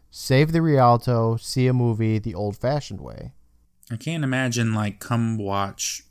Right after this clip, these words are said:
Speaker 2: shitty old movies is a big draw.
Speaker 1: I mean, it is for that old woman, I <laughs> guess.
Speaker 2: I mean, if they were playing, like, Casablanca and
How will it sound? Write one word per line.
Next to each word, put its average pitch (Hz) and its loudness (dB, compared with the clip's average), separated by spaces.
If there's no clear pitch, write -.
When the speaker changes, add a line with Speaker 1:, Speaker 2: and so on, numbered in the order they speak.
Speaker 2:
shitty 104 -2
old 98 -4
movies 98 -4
is 95 -6
a 95 -10
big 95 -8
draw. 117 -6
Speaker 1:
I 127 0
mean, 135 4
it 127 2
is 147 2
for - -2
that 127 2
old 120 -2
woman, 127 -4
I 104 0
<laughs> - -6
guess. - -6
Speaker 2:
I 117 -4
mean, 127 2
if 123 -2
they 151 0
were 147 2
playing, 127 2
like, 107 0
Casablanca 101 -2
and 85 -16